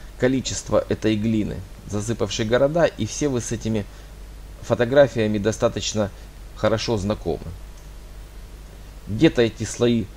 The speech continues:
по пять метров, или как в Лубянке ш-,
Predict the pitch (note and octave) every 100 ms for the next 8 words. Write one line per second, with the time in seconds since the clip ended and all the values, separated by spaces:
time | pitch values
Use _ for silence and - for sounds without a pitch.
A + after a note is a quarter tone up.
0 | - - - - - - - - - F#3
1 | F3 D3+ D3 C#3 A#2+ - - A2 G#2+ G#2+
2 | - - G2+ A2+ A#2 B2+ A2 G2